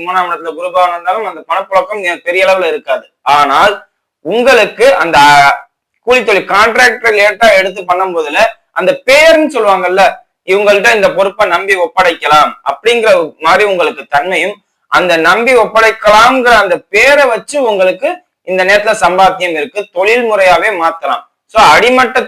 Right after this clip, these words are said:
தொழில்ல வேலையாட்களா இருக்கிறவங்களுக்கு எல்லாமே நல்லா இருக்கும். அதே மாதிரி ஐ டி செக்டார் துறையில வேலை பார்க்கறவங்க,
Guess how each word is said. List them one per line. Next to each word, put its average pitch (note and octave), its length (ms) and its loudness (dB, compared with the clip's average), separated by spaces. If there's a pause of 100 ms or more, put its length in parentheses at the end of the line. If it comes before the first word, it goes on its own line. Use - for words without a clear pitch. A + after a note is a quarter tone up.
தொழில்ல G#3+ 280 0 (300)
வேலையாட்களா G3+ 640 2
இருக்கிறவங்களுக்கு D#3 640 -6 (120)
எல்லாமே F#3+ 340 0 (100)
நல்லா D3+ 240 0
இருக்கும். - 260 -16 (320)
அதே G3 220 0
மாதிரி A3 280 2 (100)
ஐ - 100 2
டி A#3+ 180 0
செக்டார் G3 400 0
துறையில F3+ 300 2
வேலை F3+ 160 2
பார்க்கறவங்க, E3+ 440 -2